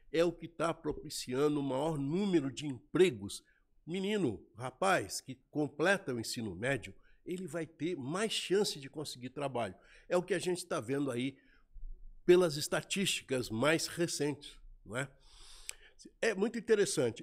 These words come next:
É, quando, com o ensino médio, o mês passado, por exemplo,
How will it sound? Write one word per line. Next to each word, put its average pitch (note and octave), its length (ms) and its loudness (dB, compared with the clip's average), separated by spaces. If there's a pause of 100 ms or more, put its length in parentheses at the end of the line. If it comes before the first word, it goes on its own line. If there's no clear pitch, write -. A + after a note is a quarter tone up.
(120)
É, C#3+ 280 2 (480)
quando, B3+ 340 2 (280)
com A#3+ 160 4
o B3+ 60 2
ensino B2+ 380 0
médio, B2 420 2 (480)
o - 80 -10
mês G#3 180 4
passado, B2+ 440 -4
por G#2+ 120 -6
exemplo, C#3+ 380 0